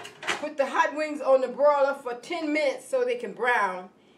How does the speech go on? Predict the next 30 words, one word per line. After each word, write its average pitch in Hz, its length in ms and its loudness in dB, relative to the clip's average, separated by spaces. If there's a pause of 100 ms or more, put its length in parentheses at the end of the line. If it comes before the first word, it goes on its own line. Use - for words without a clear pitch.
(160)
and 196 120 -6
then 240 160 2
we're 247 100 -4
gonna 214 260 -4 (140)
transport 254 540 0
them 233 120 -4
over 208 220 -2
in 208 120 -10
here 208 320 -8 (840)
and 190 120 -10
let 208 100 -4
them 196 180 -8
cook 247 300 -6 (300)
in, 202 220 -10
in 196 200 -10
the 185 100 -8 (300)
crock 254 380 -2
pot 202 280 -4 (680)
for, 220 380 0
um, 170 420 -2 (1800)
two 311 180 0
and 294 80 0
a 269 40 -2
half 269 280 -2
hours. 220 540 -2 (560)
But 233 120 0
if 233 160 0
you, 254 160 -12 (100)
if - 200 -6
you, 233 140 -6